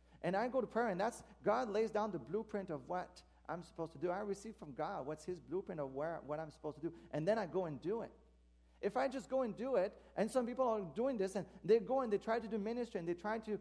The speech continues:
serve God, and they try to do all this in their own strength, and then they look back and they're like, "God, why isn't this beautiful?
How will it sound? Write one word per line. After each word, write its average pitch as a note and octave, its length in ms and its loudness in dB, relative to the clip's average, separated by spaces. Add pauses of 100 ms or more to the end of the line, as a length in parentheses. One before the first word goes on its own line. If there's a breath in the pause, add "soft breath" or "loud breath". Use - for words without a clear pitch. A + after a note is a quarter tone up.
serve A3 340 4
God, A3 140 6
and F#3 100 0
they F3+ 80 0
try A3+ 200 2
to - 100 -8
do G3+ 160 2
all G#3+ 160 4
this A#3 200 0
in G#3 60 -2
their G3 140 4
own A3 260 2
strength, A3 460 -2 (240 loud breath)
and G3+ 160 2
then A3+ 80 2
they A3+ 80 4
look A3 160 4
back A3+ 200 2
and A3 60 0
they're G#3 80 4
like, G#3 160 0 (160 loud breath)
"God, B3 280 6
why B3+ 240 4
isn't A#3+ 260 -2
this A3+ 140 -4
beautiful? A#3 640 -2